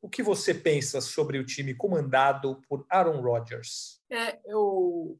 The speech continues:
Speaker 2: essa questão até que o Rafa falou, né, da, da, da linha ofensiva,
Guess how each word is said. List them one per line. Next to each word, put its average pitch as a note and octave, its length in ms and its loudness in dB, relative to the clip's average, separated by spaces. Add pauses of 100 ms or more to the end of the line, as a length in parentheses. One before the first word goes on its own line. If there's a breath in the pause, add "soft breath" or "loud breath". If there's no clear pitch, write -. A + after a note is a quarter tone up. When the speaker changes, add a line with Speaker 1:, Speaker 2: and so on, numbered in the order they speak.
(100)
Speaker 2:
essa - 380 -4
questão G#3 300 -4
até G3 100 -8
que F#3+ 60 -14
o - 40 -12
Rafa F3 220 -6
falou, F3+ 180 0
né, F3 140 -2
da, D3+ 340 -2
da, C3+ 380 -6
da C3+ 140 -10
linha C#3 260 -10
ofensiva, C3+ 840 -6